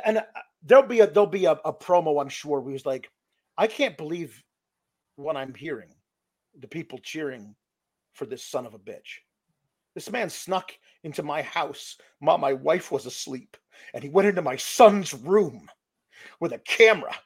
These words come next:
Like, and he will be absolutely right about that. That's the thing that I love about it, and that's why I don't think this is yet. It may turn out to be that yet, but now it's not. It's not a straight up double turn. This is a good man.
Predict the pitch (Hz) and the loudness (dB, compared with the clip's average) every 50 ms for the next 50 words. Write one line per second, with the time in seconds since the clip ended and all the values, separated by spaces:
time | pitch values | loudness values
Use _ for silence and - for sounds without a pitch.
0 | _ _ _ _ _ _ _ _ _ _ _ _ - 233 220 220 - - _ 240 | _ _ _ _ _ _ _ _ _ _ _ _ 6 8 8 8 4 2 _ 4
1 | 262 254 - - - - 330 392 392 370 339 240 - 254 233 214 - - 269 302 | 4 4 2 -2 4 8 10 10 10 10 8 6 4 0 -2 0 4 6 8 8
2 | 330 349 359 - - - 339 320 330 339 311 330 320 269 269 285 302 285 220 226 | 8 6 2 -4 0 2 2 2 2 2 2 2 6 8 10 10 10 10 10 8
3 | 214 196 - - 160 131 107 - - _ _ _ _ _ _ _ _ _ _ _ | 8 6 4 0 -2 -2 -4 -6 -10 _ _ _ _ _ _ _ _ _ _ _
4 | _ _ - - 254 254 - - 320 - - 330 320 302 277 226 226 233 220 220 | _ _ 4 6 6 6 4 0 0 2 2 2 4 4 6 6 6 6 6 4
5 | 240 254 269 240 220 196 180 170 180 214 262 - - 285 262 226 226 226 247 262 | 6 6 6 6 4 4 2 2 0 0 0 0 2 4 6 6 6 6 4 0
6 | 254 - 262 226 170 233 220 - 240 208 160 143 147 180 190 202 208 - - - | -2 -6 -8 -6 -6 -6 -6 -4 -6 -10 -10 -6 -2 0 2 2 0 -2 -6 -16
7 | - _ _ _ _ _ - 151 127 147 170 202 226 220 - - 208 202 202 202 | -20 _ _ _ _ _ -20 -20 -10 -2 0 0 0 0 -2 -8 -6 -4 -4 -6
8 | 202 - 156 131 185 190 190 180 170 170 - 165 165 - - - - - 139 151 | -6 -10 -18 -20 -20 -10 -6 -4 -4 -4 -4 -6 -8 -8 -8 -10 -16 -12 -8 -4
9 | 190 254 277 277 - - 165 196 214 196 143 95 - _ _ _ _ _ _ _ | -4 -4 -4 -6 -10 -12 -12 -10 -8 -8 -10 -10 -12 _ _ _ _ _ _ _
10 | - - - 220 254 262 - - 233 196 175 151 - - 143 120 127 123 - 127 | -10 -4 0 0 0 0 0 -2 -2 -2 -2 -2 -2 -4 -6 -6 -8 -12 -16 -18
11 | 120 - _ _ _ _ _ - 254 262 311 311 311 277 180 143 117 - 233 269 | -18 -20 _ _ _ _ _ -12 -10 -10 -2 2 2 2 2 0 -2 2 4 4
12 | 196 190 175 196 202 208 208 196 151 113 98 | 4 2 2 2 2 2 2 2 -2 -4 -10